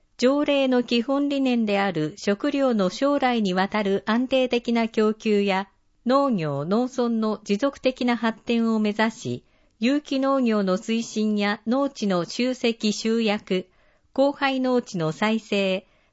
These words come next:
多様な担い手の確保・育成、海外市場の開拓や輸出拡大などに関係団体と連携し取り組むとともに、ピーディーシーエーに基づく不断の検証を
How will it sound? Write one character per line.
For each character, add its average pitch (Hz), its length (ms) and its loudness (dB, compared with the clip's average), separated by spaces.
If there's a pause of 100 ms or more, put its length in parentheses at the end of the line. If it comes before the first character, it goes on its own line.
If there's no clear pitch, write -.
(120)
多 214 140 -2
様 277 280 0
な 254 120 0
担 247 280 2
い 269 80 -4
手 262 120 0
の 254 140 0
確 - 300 -4
保・ 156 320 -2
育 170 240 -4
成、 190 500 -2 (480)
海 262 260 -2
外 277 220 -2
市 262 180 -4
場 233 220 2
の 190 140 0
開 226 260 0
拓 214 280 -2
や 202 320 0
輸 190 140 2
出 - 320 -6
拡 233 260 0
大 262 220 2
な 247 140 0
ど 208 120 0
に 143 280 -4 (280)
関 262 220 -2
係 269 260 2
団 262 240 0
体 196 220 0
と 175 120 2
連 226 240 2
携 214 240 0
し 190 280 0
取 220 240 0
り - 40 -10
組 247 180 0
む 202 80 0
と 160 120 -2
と 170 120 -2
も 180 140 -2
に、 160 260 -4 (500)
ピ 277 220 -2
ー - 20 -8
デ 269 100 -4
ィ 269 120 -2
ー - 20 -4
シ 254 400 -6
ー 254 140 2
エ - 20 0
ー - 40 0
に 185 140 -2
基 - 20 -2
づ 185 460 -2
く 127 340 -6
不 190 160 -4
断 262 260 0
の 247 120 0
検 240 300 0
証 220 360 2
を 202 60 2